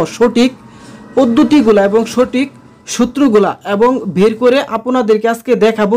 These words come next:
কিভাবে একটা সঠিক নিয়মে প্লাজো কাটিং করতে পারবেন।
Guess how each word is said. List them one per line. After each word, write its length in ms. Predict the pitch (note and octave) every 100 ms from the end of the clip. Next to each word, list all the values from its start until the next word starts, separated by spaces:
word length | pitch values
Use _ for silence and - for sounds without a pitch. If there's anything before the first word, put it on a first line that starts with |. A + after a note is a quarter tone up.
| A#3
কিভাবে 360 | G#3+ A3+ A#3+ A#3+
একটা 260 | A#3+ - C#4+ - _ - _ _
সঠিক 480 | - - C4+ C4 B3 G3+
নিয়মে 360 | B3 B3 B3 G4 - _ _ _ _ -
প্লাজো 300 | B3+ C4 D4+
কাটিং 320 | D4 A#3 A#3 G#3+
করতে 280 | G3 G3 F3+
পারবেন। 360 | E3+ D#3 C#3